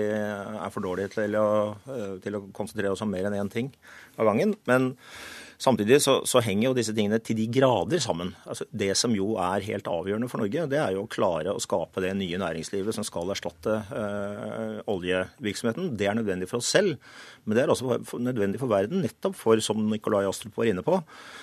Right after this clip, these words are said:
liksom det som lurer som den aller, aller største faktoren, eh, i forhold til om folk, om veldig mange mennesker kommer til å begynne å flytte på seg, det er om de områdene de bor i, lever i nå, kommer til å være levelige om tjue og tredve og femti år. Det er det klimautviklingen som avgjør.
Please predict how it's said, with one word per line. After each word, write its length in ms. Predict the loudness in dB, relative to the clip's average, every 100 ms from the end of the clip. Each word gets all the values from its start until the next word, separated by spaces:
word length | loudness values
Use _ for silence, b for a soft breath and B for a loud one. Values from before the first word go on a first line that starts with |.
| B -12
liksom 240 | -8 0
det 160 | 2 4
som 180 | 2 0
lurer 520 | 4 8 8 6 2
som 120 | 2 2
den 140 | 2 0 _
aller, 400 | 0 2 2 2 2
aller 280 | 0 0 0
største 400 | 0 -2 -4 -6
faktoren, 460 | -8 -4 -2 -2 -6 -2
eh, 1000 | 2 4 2 2 -2 -4 -6 -6 -6 -6
i 40 |
forhold 280 | -2 0 0
til 200 | -2 -4
om 80 | -4
folk, 320 | -2 -2 -4 -16 -10 -6
om 200 | -4 -2
veldig 300 | -2 0 -2
mange 160 | -2
mennesker 240 | -4 -6 -6
kommer 160 | -6
til 80 | -2
å 20 |
begynne 140 | -2 -2
å 20 |
flytte 180 | -4 0
på 120 | 0
seg, 220 | 0 -2 B B B B -10
det 160 | 6 8
er 180 | 10 6
om 120 | 2
de 100 | 2
områdene 460 | 2 0 -4 -2
de 120 | 2 0
bor 280 | 0 -2
i, 320 | 0 0 0 0
lever 320 | -2 0 2
i 60 | 4
nå, 260 | 4 2 -2
kommer 180 | -6 -2
til 100 | 0
å 40 |
være 160 | 2 2
levelige 580 | 2 0 -2 -2 0 -2
om 280 | -2 -2 -4
tjue 300 | -4 -4 0
og 20 |
tredve 240 | -2 0
og 180 | 0 0
femti 300 | -2 -2 2
år. 200 | 4 2
Det 160 | -2 -2
er 100 | 0
det 100 | -2
klimautviklingen 760 | -4 -6 -4 -8 -8 -6 -6 -4
som 140 | -2
avgjør. 320 | 2 2 0